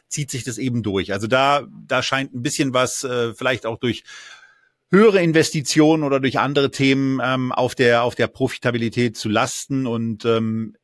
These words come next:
zumindest auch bei der Nettomarge ist man auf der, auf der Trailing twelve Month, also die zurückliegenden zwölf Monate, ähm, auf der Betrachtung ist man wieder oberhalb der zehn angekommen. Also von daher, das ist, das ist ziemlich beeindruckend. Und wenn man sich die aktuelle Bewertung anguckt, dann sieht man,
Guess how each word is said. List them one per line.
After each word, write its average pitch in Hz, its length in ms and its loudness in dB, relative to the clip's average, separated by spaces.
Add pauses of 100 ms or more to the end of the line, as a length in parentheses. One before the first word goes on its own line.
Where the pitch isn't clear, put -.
(220)
zumindest 147 440 2
auch 139 80 2
bei 123 120 0
der 120 100 2
Nettomarge 127 640 0
ist 113 180 -6
man 117 220 0
auf 117 180 -2
der, 107 500 0 (400)
auf 110 200 -12
der 107 180 -2
Trailing 127 460 -2
twelve 110 360 -2
Month, 127 280 -4
also 113 120 -4
die 104 160 -6
zurückliegenden 120 680 -2
zwölf 107 300 -6
Monate, 135 680 -2 (380)
ähm, 117 440 -6
auf - 180 -14
der 123 240 0
Betrachtung 117 560 -4
ist 104 140 -8
man 113 140 -4
wieder 110 340 -4
oberhalb 113 480 0
der 110 160 -4
zehn 107 240 -4
angekommen. 90 480 -10 (320)
Also 107 200 -2
von 120 160 2
daher, 143 320 4
das 127 220 -2
ist, 123 380 -6
das 117 100 0
ist 123 200 -8
ziemlich 127 280 -2
beeindruckend. 139 540 0
Und 117 100 -4
wenn 135 100 2
man 139 140 0
sich 127 220 -4
die 135 100 -4
aktuelle 127 400 -2
Bewertung 117 580 0
anguckt, 101 400 -2
dann 113 140 0
sieht 127 220 -6
man, 131 260 0